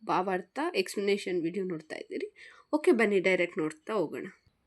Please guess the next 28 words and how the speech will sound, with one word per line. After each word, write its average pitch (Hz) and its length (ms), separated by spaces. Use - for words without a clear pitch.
ಫಸ್ಟ್ 233 380
ಪ್ಯಾರದು 226 480
ಭಾವಾರ್ಥ. 190 600
And 285 180
ನಿಮ್ಗೇನಾದ್ರೂ 269 720
ನೋಟ್ಸ್ 240 420
ಬೇಕು 214 300
ಅಂದ್ರೆ 202 280
ಕನ್ನಡ 208 420
ಮಾತ್ರ 214 300
ಅಲ್ಲ, 208 280
ಫೋರ್ತ್ 220 300
ಸೆಮ್‌ದು 208 360
ಎಲ್ಲ 202 320
ನನ್ನ 220 220
ಹತ್ರ 196 220
ಅವೈಲೇಬಲ್ 190 480
ಇದೆ. 214 220
ಬೇಕಂದ್ರೆ 277 360
ಡಿಸ್ಕ್ರಿಪ್ಷನಲ್ಲಿ 240 720
ಲಿಂಕ್ 240 300
ಇರುತ್ತೆ, 214 360
ಅಲ್ಲಿ 226 200
ಬಂದು 214 300
ಮೆಸೇಜ್ 214 440
ಮಾಡ್ಬೋದು 196 500
ಸೆಕೆಂಡ್ 190 440
ಪ್ಯಾರ. 180 240